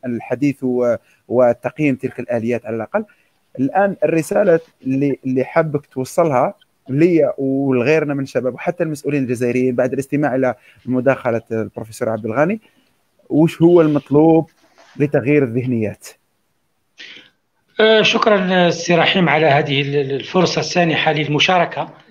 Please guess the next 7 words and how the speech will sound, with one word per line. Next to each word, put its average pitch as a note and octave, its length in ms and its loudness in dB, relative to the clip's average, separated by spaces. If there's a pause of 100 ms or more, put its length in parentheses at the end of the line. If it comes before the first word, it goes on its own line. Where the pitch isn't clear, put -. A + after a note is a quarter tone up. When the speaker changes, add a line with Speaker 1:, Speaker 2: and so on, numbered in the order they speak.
(500)
Speaker 2:
مع D3+ 280 -2
الجمهور D#3 500 -2
ومع D#3+ 140 0
الأصدقاء - 800 -6 (560)
وللتعرف F3+ 840 0
على، D#3+ 440 -2 (180)
آه، D3+ 520 -8